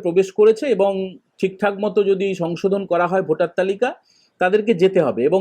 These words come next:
ইতিমধ্যেই কিছু কিছু লোকজন কিছু কিছু এলাকা থেকে যেতে শুরু করেছে, এবং, এবং বিরোধী দলনেতা শুভেন্দু অধিকারী বলেছেন যে এখনো সময় আছে, যারা অবৈধ অনুপ্রবেশকারী তারা চলে যাক, না হলে তাদেরকে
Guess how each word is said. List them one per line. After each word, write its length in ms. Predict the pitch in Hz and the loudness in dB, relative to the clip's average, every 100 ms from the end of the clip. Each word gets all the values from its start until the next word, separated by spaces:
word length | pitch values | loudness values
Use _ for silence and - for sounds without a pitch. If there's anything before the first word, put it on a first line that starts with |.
| 180 | 0
ইতিমধ্যেই 560 | 170 214 220 185 233 233 | -2 0 0 2 0 0
কিছু 180 | 196 208 | -6 -4
কিছু 260 | 208 - 233 214 196 _ _ _ 151 | -4 0 0 0 -4 _ _ _ 0
লোকজন 460 | 185 165 233 196 202 277 _ _ _ _ _ _ _ | 0 2 0 0 -4 -10 _ _ _ _ _ _ _
কিছু 160 | 196 196 | -4 -2
কিছু 200 | 214 220 196 | -2 2 4
এলাকা 280 | 202 208 220 | 4 2 0
থেকে 200 | 220 220 | 0 2
যেতে 240 | 185 190 | 2 2
শুরু 240 | 196 214 208 | 0 0 0
করেছে, 360 | 170 104 - - 127 | 0 0 -4 -6 -2
এবং, 120 | 175 185 185 | 2 4 4
এবং 120 | 190 196 | 2 0
বিরোধী 300 | 180 202 196 | 2 2 2
দলনেতা 420 | 214 208 214 208 208 | 2 2 2 0 -2
শুভেন্দু 380 | 185 196 214 214 | 0 0 2 2
অধিকারী 400 | 185 202 214 208 | 2 0 -2 -2
বলেছেন 420 | 180 214 214 156 147 | 0 0 0 -4 0
যে 100 | 190 190 190 _ _ _ _ - | 2 2 0 _ _ _ _ -10
এখনো 280 | 143 214 214 | -6 -2 -2
সময় 340 | - 196 220 220 | -2 -2 0 0
আছে, 120 | 226 233 | 2 2
যারা 120 | 214 156 | 4 4
অবৈধ 280 | 175 214 185 226 220 170 | 4 2 6 6 6 4
অনুপ্রবেশকারী 680 | 180 185 208 202 202 220 240 | 0 0 2 2 2 -2 0
তারা 200 | 233 226 220 | 0 -2 0
চলে 180 | 226 220 | 2 2
যাক, 180 | 107 80 _ - | 2 -4 _ -6
না 120 | 135 | -4
হলে 260 | 165 208 233 240 - _ _ _ _ _ _ 160 | 0 4 6 4 0 _ _ _ _ _ _ -2
তাদেরকে 380 | 156 196 202 | 0 2 2